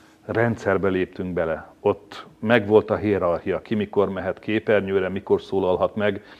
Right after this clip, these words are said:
Ha beléptél az étterembe, és ott volt a Padik Laci, akkor nem volt szabad ránézni,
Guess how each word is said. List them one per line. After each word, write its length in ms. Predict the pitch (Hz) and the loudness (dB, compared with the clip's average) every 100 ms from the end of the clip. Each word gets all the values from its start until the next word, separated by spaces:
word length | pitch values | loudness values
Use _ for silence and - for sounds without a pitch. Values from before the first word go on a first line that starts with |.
| - | -20
Ha 160 | - 113 | -2 4
beléptél 540 | 101 107 101 - 95 | 8 8 6 0 0
az 120 | 95 92 | 2 0
étterembe, 520 | 95 - 95 95 92 | -4 -4 -4 -2 -4
és 120 | - | -2
ott 140 | 98 - | 0 0
volt 180 | 92 | -2
a 40 | - | -2
Padik 300 | 104 95 95 | -2 -2 -2
Laci, 240 | 95 - | -4 -4
akkor 200 | 87 101 | -6 -4
nem 140 | 95 104 | -4 -2
volt 180 | 95 - | -2 -2
szabad 260 | 90 85 | -6 -2
ránézni, 520 | 90 110 110 98 101 | 4 4 4 0 -4